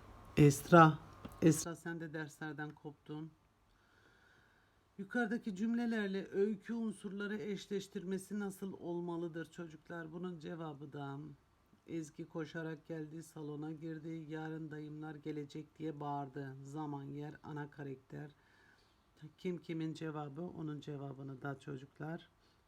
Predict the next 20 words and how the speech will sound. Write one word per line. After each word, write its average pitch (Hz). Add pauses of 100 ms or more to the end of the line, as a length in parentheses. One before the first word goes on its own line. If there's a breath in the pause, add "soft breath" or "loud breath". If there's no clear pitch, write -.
(180)
Ravza 143
verecek. 135
Aferin 170
Ravza 156
sana. 156 (580 soft breath)
Sen 170
çok -
güzel 151
derslere 151
katılıyorsun 160
ve 160
çok 170
da 156
güzel 151
ödevi 147
yapıyorsun. 143 (1500 loud breath)
Seni 151
kutluyorum. 139 (1400)
Başarılı 160
olup 160